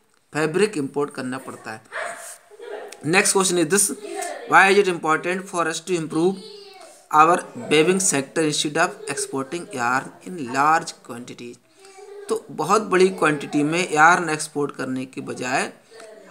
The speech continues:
हमें वेविंग सेक्टर को इम्प्रूव करने की बहुत ज़रूरत है।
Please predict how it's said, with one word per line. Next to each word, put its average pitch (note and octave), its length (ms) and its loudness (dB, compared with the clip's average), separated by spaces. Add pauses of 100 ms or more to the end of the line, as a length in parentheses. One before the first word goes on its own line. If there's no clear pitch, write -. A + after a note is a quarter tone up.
हमें D#3+ 460 0 (760)
वेविंग F3+ 420 4
सेक्टर D3 420 -2
को - 360 -16
इम्प्रूव F#3 360 -4
करने C3 380 -4
की C3+ 120 -12
बहुत C3 320 -12
ज़रूरत A#2+ 400 -12
है। - 160 -20